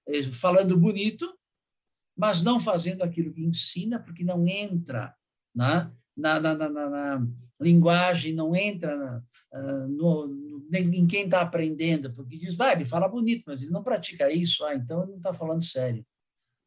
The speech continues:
Né? E uma das coisas impo-, importantes que está faltando hoje é exatamente a educação ética, que é a educação sobre valores.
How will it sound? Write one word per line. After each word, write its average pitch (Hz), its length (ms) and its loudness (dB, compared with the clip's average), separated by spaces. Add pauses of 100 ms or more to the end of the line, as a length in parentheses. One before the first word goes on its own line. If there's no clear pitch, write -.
(120)
Né? 120 300 -2 (760)
E 220 600 2
uma 294 200 4
das 311 220 0
coisas 214 340 0
impo-, 170 260 -2 (480)
importantes 165 640 0
que - 60 -12
está 180 240 -2
faltando 160 880 0
hoje 165 360 -4
é 160 40 -8
exatamente 175 640 -4
a 175 40 0
educação 165 720 -2
ética, 165 480 -2
que 165 140 -6
é - 20 2
a 165 40 2
educação 170 440 -4
sobre 170 340 0
valores. 156 1500 -2